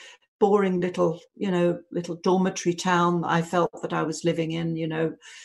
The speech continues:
suburban street and all the rest of it. And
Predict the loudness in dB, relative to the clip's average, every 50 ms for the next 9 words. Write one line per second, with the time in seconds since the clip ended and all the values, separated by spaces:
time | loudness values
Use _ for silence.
0 | -20 _ -6 -4 -4 0 2 4 4 4 2 2 0 -2 -2 -4 -8 -4 -2 0
1 | 0 0 -2 -6 -10 -8 -6 -2 0 0 0 0 0 0 0 0 0 0 0 0
2 | -2 -2 -4 -6 -4 -4 -2 -2 -4 -6 -6 -6 -4 -2 -2 -2 -2 -4 -8